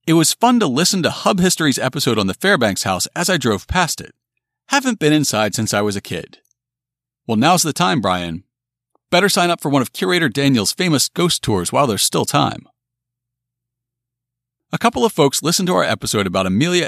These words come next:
Earhart's time in Boston. M. McCormick commented on the Facebook post saying, "This was so interesting, right down to the drainage in her cheek.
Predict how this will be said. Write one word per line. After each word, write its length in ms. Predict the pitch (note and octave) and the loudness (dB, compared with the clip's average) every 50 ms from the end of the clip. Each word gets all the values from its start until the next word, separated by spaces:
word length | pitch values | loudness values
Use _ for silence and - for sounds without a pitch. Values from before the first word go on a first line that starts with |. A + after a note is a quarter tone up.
| - B2 | -2 -2
Earhart's 420 | A#2 A#2+ B2 A#2+ A2 F#2+ - - | 0 0 0 0 -2 -2 -4 -4
time 220 | - G#2 F#2 E2+ | -4 -4 -2 -2
in 100 | E2+ E2+ | -4 -4
Boston. 540 | D#2+ A#2 A2 G2 F2 - - - - - - _ _ _ _ _ _ _ _ _ _ _ _ - | 0 2 2 2 0 -2 -8 -10 -18 -18 -20 _ _ _ _ _ _ _ _ _ _ _ _ -4
M. 240 | E3 E3 D#3 C#3 B2 | -2 -2 0 0 -2
McCormick 460 | G#2+ - - - F#3+ E3 B2 G2+ - | -4 -4 -2 0 0 2 0 -2 -4
commented 360 | - C3+ C#3 C3+ B2 A#2+ A2 | -2 -2 0 0 0 0 0
on 100 | G#2+ G2+ | 0 -2
the 60 | G2+ | -2
Facebook 520 | - - - G2+ F2+ - - G2 F2 - - | -4 -4 -4 -4 -2 -2 -2 -4 -6 -6 -4
post 300 | - G#2 G2 - - - | -4 -4 -2 -2 -2 -2
saying, 460 | - - A#2 G#2+ G#2 G2 G2 G2 F2+ - _ _ _ _ _ _ _ _ _ - | -2 0 0 0 0 -2 -4 -6 -8 -12 _ _ _ _ _ _ _ _ _ 0
"This 240 | A#3 A#3+ - - - | 0 2 2 2 0
was 200 | B2 A#2 G#2 - | 0 0 2 2
so 380 | - - - E3+ F3 F3 D#3+ - | 2 2 2 2 0 0 0 0
interesting, 580 | - B2+ - - G#2 - - - D2 A#1 B1+ _ _ _ _ _ _ _ _ _ - | 0 0 0 0 -4 -4 -4 -6 -8 -12 -12 _ _ _ _ _ _ _ _ _ -4
right 160 | - G#3 G3 | -2 -2 0
down 160 | - F#3+ G#3+ G#3 | 0 0 0 0
to 60 | G3+ | 0
the 100 | F3 B2+ | 0 0
drainage 440 | - - A#2 D#3 F3+ C#3 G2 G2 A#2 | 0 0 0 2 2 2 2 0 -2
in 60 | F#2+ | -6
her 100 | F#2 F2+ | -6 -4
cheek. 520 | - - - E3+ G2+ - - - - _ | -2 -2 0 -2 -2 -4 -6 -18 -20 _